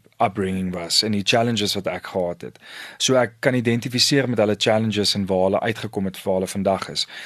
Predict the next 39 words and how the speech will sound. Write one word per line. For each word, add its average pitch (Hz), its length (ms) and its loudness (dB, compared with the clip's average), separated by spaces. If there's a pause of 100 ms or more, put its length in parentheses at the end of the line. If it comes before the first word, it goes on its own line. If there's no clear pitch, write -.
(300)
So 147 260 4
emosioneel 135 680 2
belaaid, 120 600 4
definitief, 113 540 0
en 113 160 0
ek 127 220 0
kon 123 340 0
identifiseer 113 680 2
daarmee. 113 260 2
So 117 260 2 (320)
ek 135 180 2
wat 139 100 4
die 113 80 2
vraag 143 300 4
gevra 120 280 2
het, 113 100 2
dit 113 140 0
het, - 140 -12
ek 113 120 4
het 139 80 -4
nie 151 80 2
gevoel 123 360 -2
soos 113 220 0
'n 117 80 4
interview 120 360 2
wat 110 200 2
sê, 113 120 0 (180)
"Hoorie, 135 280 2
so 120 160 0
vertel 147 320 2
my, 92 200 0
waar 107 240 2
kom 190 180 2
jy 92 160 4
nou 98 120 2
vandaan?" 80 460 -6 (440)
Nee, 104 240 -2 (420)
dit 110 160 -4
was, - 380 0